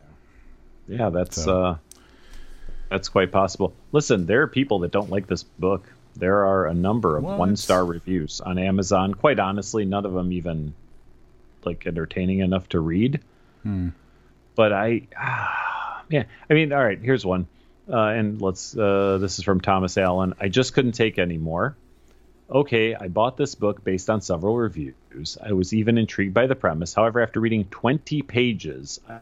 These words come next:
Speaker 1: I had twenty pages, I had to fight the urge to throw the book across the room. To be blunt, even though this is a work of fiction, my imagination found it to be downright intolerable and ridiculous."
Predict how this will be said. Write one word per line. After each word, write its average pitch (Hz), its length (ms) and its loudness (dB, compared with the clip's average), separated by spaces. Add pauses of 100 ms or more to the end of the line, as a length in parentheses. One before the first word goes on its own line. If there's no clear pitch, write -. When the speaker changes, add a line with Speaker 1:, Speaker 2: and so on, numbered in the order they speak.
(120)
Speaker 1:
I 104 60 -6
had - 180 -6 (120)
twenty 190 440 -2
pages, - 600 -2 (800)
I 117 60 2
had 117 160 2
to 113 60 -4
fight 135 220 2
the 143 140 0
urge 123 220 -2
to 104 80 -2
throw 131 300 0
the 143 100 -2
book 131 180 0
across - 460 0
the 98 140 0
room. 85 600 -2 (220)
To 110 100 -2
be 110 120 2
blunt, 110 460 0
even 117 300 0
though 117 120 2
this 107 160 -2
is - 60 -2
a 104 40 2
work 95 200 2
of 95 100 -4
fiction, 123 320 2
my 107 140 4
imagination 98 640 0
found 98 240 2
it 87 60 -6
to - 80 -16
be 95 100 0
downright 101 500 0
intolerable 113 680 2
and 92 160 0
ridiculous." 90 600 -4